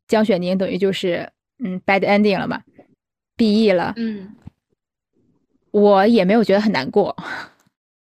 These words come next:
Speaker 2: 笑死我，你就是浅，浅浅的爱了一下。
Speaker 1: 因为，因为我是觉得，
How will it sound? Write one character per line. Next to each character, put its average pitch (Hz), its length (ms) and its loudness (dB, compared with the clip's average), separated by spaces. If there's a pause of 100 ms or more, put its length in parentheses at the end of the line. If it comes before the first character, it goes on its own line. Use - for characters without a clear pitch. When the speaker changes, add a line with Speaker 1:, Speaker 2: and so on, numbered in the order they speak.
(1300)
Speaker 2:
笑 226 380 -2
死 - 180 -6
我， 190 140 -6
你 202 100 -2
就 220 100 0
是 226 120 2
浅， - 260 -6 (320)
浅 208 320 -4
浅 220 180 -4
的 180 80 -10
爱 208 220 -6
了 175 100 -8
一 214 140 -6
下。 349 60 -2
Speaker 1:
因 370 40 0
为， 370 220 2
因 349 100 0
为 370 120 4
我 302 180 4
是 254 160 0
觉 196 180 2
得， 254 300 2